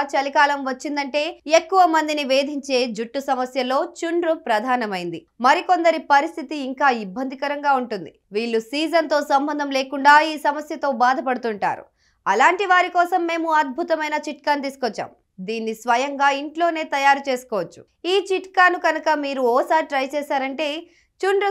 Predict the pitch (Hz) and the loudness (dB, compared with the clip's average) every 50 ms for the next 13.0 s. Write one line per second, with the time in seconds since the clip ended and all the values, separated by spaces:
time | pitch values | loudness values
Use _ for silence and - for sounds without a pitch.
0 | 403 392 330 311 320 320 320 320 302 294 294 285 294 294 254 214 226 269 277 294 | 0 0 0 0 -2 -2 -2 -2 -2 -2 -4 -6 -6 -6 -4 -4 -4 -6 -6 -6
1 | 320 294 294 294 294 269 277 277 262 277 247 269 262 247 226 - - 165 - - | -4 2 2 4 4 4 2 0 0 -2 -2 -2 -2 -2 -4 -6 -10 -12 -14 -14
2 | _ _ _ - 175 185 202 233 247 302 302 294 302 302 277 - - 311 302 294 | _ _ _ -14 -12 -10 -10 -10 -6 -4 -2 -2 -2 -4 -8 -8 -2 -2 0 0
3 | 294 294 277 302 302 302 311 277 311 302 349 440 - - _ - 311 311 302 370 | 0 -2 -4 -4 -4 -4 -4 -4 -4 -4 -4 -6 -8 -12 _ -6 -4 -2 0 0
4 | 370 370 381 330 285 269 240 226 208 185 170 127 135 - _ _ _ _ _ _ | 0 2 2 0 0 2 0 -2 -2 -4 -6 -10 -12 -16 _ _ _ _ _ _
5 | _ - 330 339 - 403 415 370 381 381 370 349 349 359 349 320 302 302 311 311 | _ 2 2 4 4 4 2 2 0 -2 -2 -2 -2 0 0 -2 -2 -2 -2 0
6 | 320 320 320 339 302 311 - 277 269 269 262 294 294 240 202 226 226 285 262 285 | 0 0 -2 -2 -4 -2 0 0 0 0 -2 -6 -6 -6 -6 -8 -10 -6 0 0
7 | 262 247 254 240 233 233 226 233 196 180 160 147 - - _ _ - 277 - - | 0 2 2 0 -2 -2 -2 -2 -2 -2 -4 -4 -6 -10 _ _ -4 -4 -2 0
8 | 320 294 269 294 285 311 320 311 320 381 415 330 311 330 359 381 - 427 392 392 | -2 -2 -2 -4 -4 -4 0 0 2 2 2 0 0 0 -2 -2 -2 0 -2 -2
9 | - 359 339 311 285 240 285 294 339 370 359 359 349 359 349 302 277 262 277 269 | 0 -2 -2 -2 0 2 2 4 4 2 2 -2 -6 -4 -4 -4 -4 -4 -4 -4
10 | 339 339 330 320 330 311 277 - - 247 226 196 175 160 - - _ - 190 233 | -4 -4 -4 -4 -6 -8 -8 -6 -2 2 2 2 2 0 -6 -12 _ 2 4 4
11 | 269 254 311 311 349 370 403 427 427 415 381 381 370 370 359 359 370 359 349 349 | 4 4 2 2 4 4 4 4 6 4 4 4 2 0 0 0 2 2 2 0
12 | 349 370 349 - 349 349 339 339 339 277 233 233 247 262 262 269 269 277 277 277 | -2 -4 -6 -6 -6 -2 0 2 2 2 0 0 -2 0 0 -2 -2 -4 -6 -6